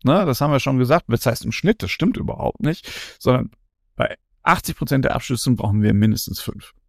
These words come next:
So, ne, um einen Deal abzuschließen. Das liegt, also, äh, ne, das, m-, äh, manchmal ke-, wir kennt das ja auch alle, äh, im Marketing, ne, diese, die sieben Kontakte, bis sich jemand was gemerkt hat.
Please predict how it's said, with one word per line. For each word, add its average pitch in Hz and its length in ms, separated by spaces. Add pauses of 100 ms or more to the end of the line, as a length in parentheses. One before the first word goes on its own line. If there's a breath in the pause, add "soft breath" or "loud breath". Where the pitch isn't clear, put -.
(540)
So, - 340
ne, 117 140
um - 220
einen 110 80
Deal - 180
abzuschließen. - 1200 (840 loud breath)
Das - 160
liegt, - 500 (140)
also, 110 320
äh, - 220
ne, 123 500
das, 113 240
m-, 117 380 (480)
äh, 76 180 (260)
manchmal 131 280
ke-, - 140
wir 120 140
kennt 139 200
das 120 140
ja - 100
auch - 180
alle, 117 680
äh, 113 200
im 117 100
Marketing, 120 680
ne, 127 240
diese, 107 280
die 98 100
sieben 117 300
Kontakte, - 420
bis - 140
sich - 140
jemand 113 200
was 107 160
gemerkt 113 360
hat. 117 180